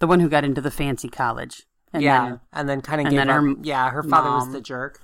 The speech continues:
Speaker 1: father.
Speaker 2: She said, "I do credit my father for a lot of my positive traits.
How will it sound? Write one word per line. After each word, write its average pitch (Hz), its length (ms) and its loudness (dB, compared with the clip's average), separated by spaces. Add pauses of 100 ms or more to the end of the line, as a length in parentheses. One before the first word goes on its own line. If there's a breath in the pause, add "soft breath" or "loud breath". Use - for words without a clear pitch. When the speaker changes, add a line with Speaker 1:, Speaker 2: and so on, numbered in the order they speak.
(160)
Speaker 1:
father. 127 360 -2 (120)
Speaker 2:
She - 220 -6
said, 156 420 -2
"I 160 100 2
do 220 220 -4
credit 240 320 -8
my 170 100 -4
father 147 380 2
for - 140 -6
a 151 40 -2
lot 143 220 0
of 139 60 -6
my 139 120 -2
positive 139 540 -8
traits. - 500 -18